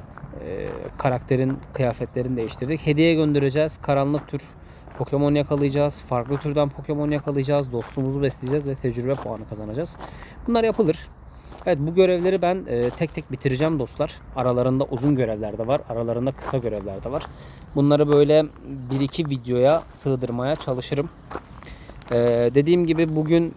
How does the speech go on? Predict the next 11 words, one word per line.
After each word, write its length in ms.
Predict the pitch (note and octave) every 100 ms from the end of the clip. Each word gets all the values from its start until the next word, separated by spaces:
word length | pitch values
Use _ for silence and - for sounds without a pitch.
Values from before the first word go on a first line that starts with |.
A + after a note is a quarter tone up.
| -
e, 300 | A#2+ A#2+ A#2+
müsait 540 | B2 B2+ - D3 D3+
olan 240 | C#3 C3 C3
arkadaşları 720 | C3+ C#3+ B2+ - C3 D3+ D#3+
Instagram'da 600 | C#3+ B2+ C3 A#2 A#2+ B2+ B2
canlı 300 | B2 C3 C3
yayına 320 | A2 C3 C#3
bekliyorum. 560 | A#2 - C3+ C#3 C#3+ B2
Bu 80 | C3
canlı 340 | C#3 C3+ D3
yayın 340 | C#3+ C#3 D3+